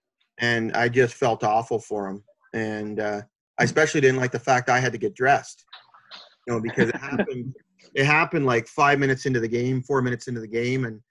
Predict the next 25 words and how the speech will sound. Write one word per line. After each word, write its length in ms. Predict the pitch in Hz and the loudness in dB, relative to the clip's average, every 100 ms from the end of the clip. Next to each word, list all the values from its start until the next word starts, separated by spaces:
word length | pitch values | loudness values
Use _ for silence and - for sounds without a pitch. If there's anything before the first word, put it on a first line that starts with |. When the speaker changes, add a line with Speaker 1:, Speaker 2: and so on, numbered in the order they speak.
| _ _ _ _ - | _ _ _ _ -4
Speaker 1:
I, 380 | 120 113 110 101 | 0 0 0 -4
I 160 | 110 113 - _ | -2 -4 -4 _
emailed 380 | 147 147 131 120 | -2 2 2 0
someone 260 | - 135 123 | -2 -2 -2
at 60 | |
the 80 | - | -2
league 200 | 113 135 | 2 2
and 80 | 131 | 2
I 60 | 117 | -4
said, 220 | - 117 | -4 0
"Hey, 380 | 143 147 123 117 - | 4 4 2 -2 -10
you 100 | 131 | -8
know, 140 | 117 | -6
we 240 | 113 - 156 | -6 -6 -4
just 180 | 156 | -4
lost 280 | 151 143 135 | 0 0 0
our 120 | 120 | -4
goalie 340 | 107 127 147 120 | 0 2 2 0
four 200 | - 131 | -2 -4
minutes 300 | 127 120 - | -4 -8 -10
into 100 | 120 | -12
the 80 | 110 | -6
game. 320 | 120 147 131 | -4 -4 -4
If, 80 | 110 _ | -8 _
if 100 | 123 | -10